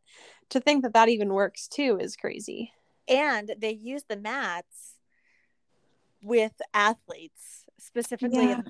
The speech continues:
Speaker 2: in the Tour de France, the
Speaker 1: Yes, I
Speaker 2: huge
Speaker 1: did
Speaker 2: bike
Speaker 1: see that.
Speaker 2: race.
Speaker 1: Yes.
Speaker 2: And so n-, that made my husband, like, pause a little bit 'cause he's like, "Really? This is, like, for recovery of athletes?" And I was like,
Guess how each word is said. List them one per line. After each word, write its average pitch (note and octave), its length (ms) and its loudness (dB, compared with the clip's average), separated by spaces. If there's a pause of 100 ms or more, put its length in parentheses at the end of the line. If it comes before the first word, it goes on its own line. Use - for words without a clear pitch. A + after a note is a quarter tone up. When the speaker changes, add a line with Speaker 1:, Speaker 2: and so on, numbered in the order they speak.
Speaker 2:
in A3 120 -6
the G3+ 80 -6
Tour G#3+ 200 -4
de F#3+ 80 -4
France, F3 560 -6
the G3 60 -2 (120)
Speaker 1:
Yes, C#4+ 320 6
I C4+ 40 2
Speaker 2:
huge G#3+ 320 -4
Speaker 1:
did - 80 -8
Speaker 2:
bike F#3 240 2
Speaker 1:
see A3+ 140 -2
that. B3+ 100 -2
Speaker 2:
race. - 340 -14
Speaker 1:
Yes. C4 500 0
Speaker 2:
And A#3+ 120 -6
so G#3+ 640 -2
n-, A3+ 220 -12
that B3 240 -2
made B3+ 180 -4
my G3+ 180 -8
husband, A3+ 720 -4
like, G3+ 260 -2 (140)
pause F#3 520 -6 (140)
a A#3 60 -4
little F#3+ 280 -6
bit F3+ 320 -6 (100)
'cause G#3 180 -12
he's F#3+ 200 -16
like, F#3 220 -4 (100)
"Really? A#3 320 -2
This G#3 200 -4
is, A3 140 -10
like, G3 400 0 (640)
for A3 280 -2
recovery G#3 500 -4
of F#3+ 60 -6
athletes?" C4+ 640 -6
And F#3+ 80 -8
I F#3+ 40 -6
was F#3 100 -10
like, F#3+ 160 -6